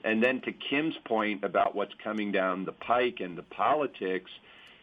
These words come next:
Hillary Clinton is proposing increasing taxes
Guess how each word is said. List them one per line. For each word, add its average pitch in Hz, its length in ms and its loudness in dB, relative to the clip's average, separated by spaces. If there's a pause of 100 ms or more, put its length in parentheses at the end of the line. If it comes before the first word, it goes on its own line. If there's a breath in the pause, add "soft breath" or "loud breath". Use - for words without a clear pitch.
(100)
Hillary 123 400 4
Clinton 143 420 -4
is 104 120 0 (100)
proposing 107 640 0
increasing 117 760 0
taxes 98 600 0